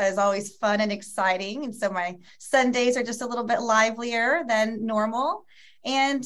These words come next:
professionally, uh, just yesterday, as a matter of fact, I wrapped up my final class for the Challenger sales training, which is based off of the Challenger sale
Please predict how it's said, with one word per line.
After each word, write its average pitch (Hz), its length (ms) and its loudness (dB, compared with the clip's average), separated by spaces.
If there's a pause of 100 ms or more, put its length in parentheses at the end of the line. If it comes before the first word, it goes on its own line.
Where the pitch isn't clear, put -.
professionally, 302 880 -4
uh, 247 220 0
just 262 240 -8
yesterday, 262 600 2
as 233 120 2
a 214 60 0
matter 190 240 4
of 196 100 -10
fact, 220 340 0
I 214 120 -2
wrapped 202 420 -2
up 214 300 -4
my 202 180 -4
final 202 340 -2
class 214 560 -4
for 208 140 -6
the 202 220 -8
Challenger 214 580 2
sales 294 420 0
training, - 520 -6 (300)
which 202 180 2
is 196 120 2
based 202 360 0
off 185 280 4
of 185 220 8
the 196 80 6
Challenger 196 480 2
sale - 480 -2